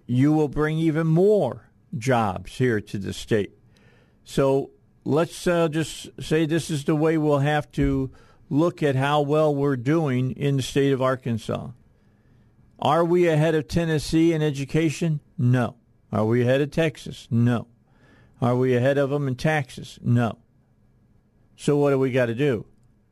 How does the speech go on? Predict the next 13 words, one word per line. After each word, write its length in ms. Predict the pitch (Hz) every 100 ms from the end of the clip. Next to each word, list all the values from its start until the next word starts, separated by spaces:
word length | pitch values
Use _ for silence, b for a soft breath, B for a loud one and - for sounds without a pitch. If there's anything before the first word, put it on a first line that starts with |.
| -
We 140 | 131
gotta 180 | 139 135
get 160 | 127
ahead 220 | 123 123 120
of 80 |
both 240 | 107 123 117
of 80 | 104
those 180 | 104
states. 540 | - - 101 - - - _ b b b b b b _ _
We're 160 | - 147
ahead 180 | 151 180
of 80 | 139
Mississippi. 720 | 131 - 113 131 113 -